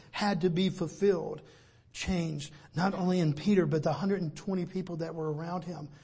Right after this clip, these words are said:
in this upper room that had gathered for the coming of the Holy Spirit. You see, that phrase, again, shows the divine inspiration of the Bible, and, and it shows the mighty sovereignty of God. Folks, God is never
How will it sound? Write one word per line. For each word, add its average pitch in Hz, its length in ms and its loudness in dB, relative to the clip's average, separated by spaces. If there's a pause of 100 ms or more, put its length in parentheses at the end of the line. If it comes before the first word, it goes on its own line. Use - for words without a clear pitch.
(260)
in 175 80 0
this 165 160 0
upper 180 280 0
room 165 520 4
that 143 100 2
had 151 240 0
gathered 175 600 0 (560)
for - 120 -4
the 160 120 0
coming 175 340 2
of 165 80 2
the 156 80 4
Holy 147 220 2
Spirit. 160 640 -6 (1080)
You 151 80 -4
see, 190 120 0
that 185 220 2
phrase, 175 640 0
again, 156 480 -2
shows 151 320 -4
the 160 80 -4
divine 160 460 -2
inspiration 180 680 -4
of 214 60 -2
the 208 60 -4
Bible, 214 340 -4 (300)
and, 160 180 -6 (240)
and 165 160 0
it 165 120 -4
shows 180 440 0
the 175 120 2
mighty 175 380 2
sovereignty 180 600 -6
of 147 140 -6
God. 160 260 -4 (800)
Folks, - 240 -2
God 214 680 0 (400)
is 208 240 2
never 175 680 4